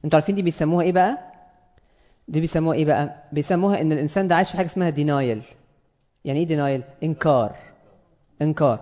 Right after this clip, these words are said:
اللي هي فكرة إيه؟ طب ما إحنا كويسين كده. بس هو عارف إننا مش كويسين كده. بس هو بيقول لنفسه عشان يعمل إيه؟ عشان يقنع نفسه إن دي أحسن حاجة هو فيها. ليس في الإمكان أبدع مما كان.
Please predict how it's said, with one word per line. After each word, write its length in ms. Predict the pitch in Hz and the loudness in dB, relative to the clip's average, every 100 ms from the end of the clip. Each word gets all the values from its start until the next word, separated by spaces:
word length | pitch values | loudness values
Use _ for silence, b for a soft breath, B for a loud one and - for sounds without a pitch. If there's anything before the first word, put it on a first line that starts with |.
| - - b b - | -8 -20 b b 2
اللي 100 | 147 | 4
هي 80 | 170 | 4
فكرة 300 | 196 170 165 | 2 0 0
إيه؟ 200 | 165 - | -2 -2
طب 100 | 170 | -4
ما 60 | |
إحنا 140 | 185 180 | -2 0
كويسين 340 | 175 160 165 | 0 0 -4
كده. 200 | 151 - - _ _ _ _ _ _ - | -6 -10 -18 _ _ _ _ _ _ -10
بس 160 | 131 165 | -2 4
هو 120 | 160 | 4
عارف 380 | 143 165 147 139 | 6 2 2 -2
إننا 120 | 127 | -4
مش 120 | 120 | -4
كويسين 280 | 120 - 113 | -8 -8 -12
كده. 200 | - - _ _ _ _ _ _ 127 | -14 -20 _ _ _ _ _ _ -8
بس 160 | - | 0
هو 80 | 156 | 2
بيقول 220 | 143 160 | 2 2
لنفسه 440 | 156 165 - 269 349 - - | 2 0 -2 -4 -4 -8 -8
عشان 240 | 123 139 | -4 0
يعمل 240 | 151 147 143 | 2 2 2
إيه؟ 140 | 147 - b b b _ | 2 -2 b b b _
عشان 300 | - 123 147 | -8 -4 0
يقنع 500 | 156 185 170 131 117 | 0 0 0 -2 -2
نفسه 460 | 127 170 - 262 285 - _ - | -2 -4 -4 -6 -6 -10 _ -4
إن 240 | 165 160 | 0 0
دي 200 | 143 190 | 0 0
أحسن 300 | 185 - 165 | -2 -4 -8
حاجة 240 | - 160 151 | -4 -4 -2
هو 140 | 139 | -4
فيها. 280 | 120 110 104 _ _ _ _ _ _ - | -4 -10 -14 _ _ _ _ _ _ 2
ليس 280 | 160 180 | 2 2
في 160 | 165 156 | -2 -4
الإمكان 600 | - 139 135 165 220 285 - - _ - | -4 -4 0 0 0 -4 -10 -20 _ 0
أبدع 320 | 165 156 139 | 4 4 2
مما 240 | 139 131 | 2 -2
كان. 240 | 123 104 | -4 -8